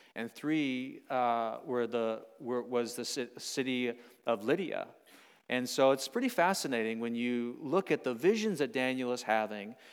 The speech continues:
and how those are bearing out in history when it unfolds later on.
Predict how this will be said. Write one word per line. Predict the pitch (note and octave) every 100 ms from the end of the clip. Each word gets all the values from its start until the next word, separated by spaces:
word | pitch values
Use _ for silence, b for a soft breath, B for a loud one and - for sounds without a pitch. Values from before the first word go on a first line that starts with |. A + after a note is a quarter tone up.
| B B
and | B2
how | B2 E3+ G#3 A3
those | D3 B2 A#2+ B2 B2 - - _ -
are | B2
bearing | A#2 D3 D#3 D3+ C#3
out | B2 B2
in | B2 A2+
history | E3+ F#3 - G#2+ G#2
when | A#2+ A#2 -
it | B2+ A#2
unfolds | A2+ A2 C#3+ C3+ A#2+ G#2+ -
later | A#2 A#2 G#2+ G#2+
on. | A#2+ C3